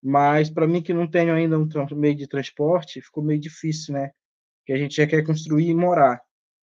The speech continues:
e fica bem longe daqui do nosso trabalho. É o Canarinho três, muito bom lá também.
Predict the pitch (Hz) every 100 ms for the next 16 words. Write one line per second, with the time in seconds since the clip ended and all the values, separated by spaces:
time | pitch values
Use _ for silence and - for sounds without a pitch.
0 | _ 127 120 139 143 135 143 180 180 165
1 | 160 160 156 151 147 139 135 - 147 135
2 | 107 - _ _ _ _ _ _ _ _
3 | _ - 117 139 135 139 143 170 160 -
4 | 143 151 120 - 120 156 160 202 151 135
5 | 139 117 113